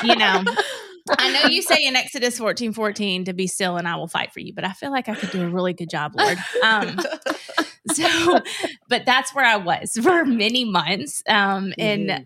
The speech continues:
Speaker 1: but Jonathan got me, dragged me to church, um, to a sweet church
Speaker 2: Mm.
Speaker 1: in, um, our, a city right next to us. And I found healing, even though I did
Speaker 2: Mm-hmm.
Speaker 1: not wanna step in there. It felt so awkward.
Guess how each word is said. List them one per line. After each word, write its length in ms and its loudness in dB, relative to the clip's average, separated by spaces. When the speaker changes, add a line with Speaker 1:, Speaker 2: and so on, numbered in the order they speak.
Speaker 1:
but 480 0
Jonathan 880 0
got 300 2
me, 420 0
dragged 480 2
me 300 0
to 120 -10
church, 520 -2
um, 440 2
to 200 -2
a 160 0
sweet 320 -6
church 360 -2
Speaker 2:
Mm. 40 -10
Speaker 1:
in, 280 -4
um, 540 -6
our, 200 -4
a 80 -2
city 300 -2
right 180 -2
next 240 -8
to 100 -8
us. 340 -6
And 280 -4
I 220 -6
found 380 -4
healing, 600 -6
even 200 2
though 80 4
I 140 2
did 160 -6
Speaker 2:
Mm-hmm. 80 -2
Speaker 1:
not 200 0
wanna 160 -4
step 240 -6
in 140 -4
there. 180 0
It 200 -6
felt 200 -6
so 260 -2
awkward. 540 -4